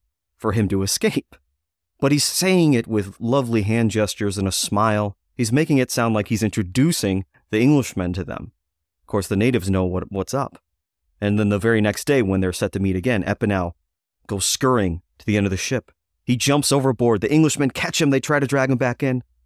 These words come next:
But the natives are out in their canoes, and they send a hail of arrows in their direction. And Epinal leaps overboard and gets away. Let's just let that rest right there. So the next character we turn to is Tisquantum. Very similar story. Tisquantum was a native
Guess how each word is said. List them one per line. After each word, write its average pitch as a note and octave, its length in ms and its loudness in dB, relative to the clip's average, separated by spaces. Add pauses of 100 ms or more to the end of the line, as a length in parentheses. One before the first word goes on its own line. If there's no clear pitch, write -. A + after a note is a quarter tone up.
(160)
But C#3+ 140 -2
the B2 80 2
natives A#2 600 2 (100)
are G#2 120 0
out A2 120 2
in G#2+ 60 0
their G#2 100 2
canoes, A2 400 2
and F#2+ 80 0
they F#2+ 60 0
send G2 240 0
a F#2 40 0
hail C#3+ 280 4
of A#2+ 100 2
arrows B2 460 2
in G2+ 80 0
their G#2 140 2
direction. G2+ 500 -2 (540)
And G2+ 120 0
Epinal G#2 420 0
leaps A2+ 220 0
overboard G#2 600 0
and F#2+ 100 -6
gets - 180 -4
away. F2+ 460 -4 (220)
Let's A2+ 240 -2
just - 220 -6
let G#2 140 -2
that F#2 140 -2
rest G2 240 -4
right F2 200 -6
there. G#2 360 -4 (800)
So D#3+ 180 0
the C3 100 2
next F3+ 220 0
character G2 320 0
we F2 100 -2
turn F#2 240 -2
to F2 200 -4
is - 120 -8
Tisquantum. A#2 600 -2 (200)
Very G#2+ 300 2
similar F#2+ 500 0
story. - 580 -4 (460)
Tisquantum D3 640 0
was F#2+ 140 0
a G2+ 60 2
native F#2+ 380 2